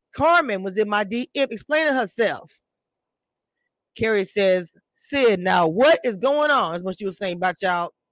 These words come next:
Carrie says, "It's just the nerve. We're not about to have this." This was, uh, Carrie, like, "Tag." <laughs> She said, Sid says, "Auntie, wrong person. What is your friend? Da-, that's your friend, Dakia. Everyone knows that she's definitely the auntie of the season, without shadow of a doubt."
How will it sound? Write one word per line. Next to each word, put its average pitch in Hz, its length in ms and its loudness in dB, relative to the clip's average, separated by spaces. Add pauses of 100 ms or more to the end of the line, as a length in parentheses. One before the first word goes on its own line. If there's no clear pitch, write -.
(640)
Carrie 202 160 -8
says, 185 160 -10
"It's 170 100 -20
just 175 200 -6
the 151 80 -8
nerve. 190 540 2 (840)
We're 202 120 -6
not 202 140 -2
about 160 160 -4
to 175 80 0
have 302 340 2
this." 185 200 0
This 220 120 -8
was, 196 200 -8 (100)
uh, 165 340 -8
Carrie, 240 220 0
like, 151 160 -8
"Tag." 269 560 2 (440)
<laughs> - 720 -20
She 113 280 -14
said, 117 300 -10 (800)
Sid 330 260 -4
says, 233 300 0
"Auntie, 285 320 0
wrong 214 200 0
person. 262 460 2
What 226 140 0
is 202 100 -12
your 202 140 0
friend? 247 280 -2
Da-, 180 140 -6 (100)
that's 214 140 -4
your 214 120 0
friend, 208 180 -6
Dakia. 254 440 0
Everyone 208 280 -2
knows 220 220 0
that 180 120 -4
she's 226 220 -4
definitely 220 280 2
the 185 180 0
auntie 269 260 0
of 214 80 -2
the 220 80 -12
season, 262 600 -2 (320)
without 202 240 -2
shadow 196 260 0
of 165 160 -2
a 156 60 -2
doubt." 233 480 2